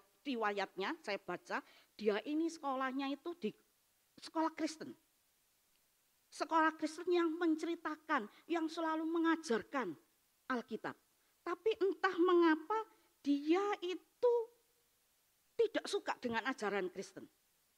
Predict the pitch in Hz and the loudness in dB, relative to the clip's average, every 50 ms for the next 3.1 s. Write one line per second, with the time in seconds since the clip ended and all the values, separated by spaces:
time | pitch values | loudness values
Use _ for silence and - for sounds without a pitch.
0 | _ _ _ _ _ _ _ _ _ _ _ _ _ _ _ _ _ _ - 370 | _ _ _ _ _ _ _ _ _ _ _ _ _ _ _ _ _ _ -2 -2
1 | 381 370 - 370 349 359 339 - - 262 277 320 349 359 370 359 311 - 339 320 | -2 0 0 0 0 0 0 0 -4 0 2 2 2 2 2 0 0 -2 -4 -4
2 | 311 294 302 302 302 - 247 - - 277 233 - 240 233 226 262 254 269 311 330 | -4 -4 -6 -6 -8 -6 -6 -4 -4 -4 -4 -4 -6 -4 -2 -2 0 2 4 4
3 | 339 339 | 4 2